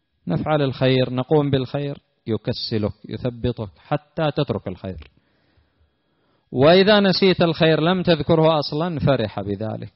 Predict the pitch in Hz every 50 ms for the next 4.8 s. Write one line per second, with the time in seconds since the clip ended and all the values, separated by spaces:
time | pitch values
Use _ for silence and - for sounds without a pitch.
0 | _ - _ - 120 123 120 143 139 127 143 143 143 139 - 151 127 135 139 135
1 | 131 127 123 - - 131 120 117 110 101 101 - - - 127 139 135 127 113 110
2 | 107 - - - 104 98 - _ _ - _ _ _ _ _ _ _ _ _ _
3 | _ _ _ _ _ _ _ _ 123 123 131 131 131 123 - 135 117 113 - -
4 | - 123 120 120 104 101 101 95 95 95 92 90 92 92 -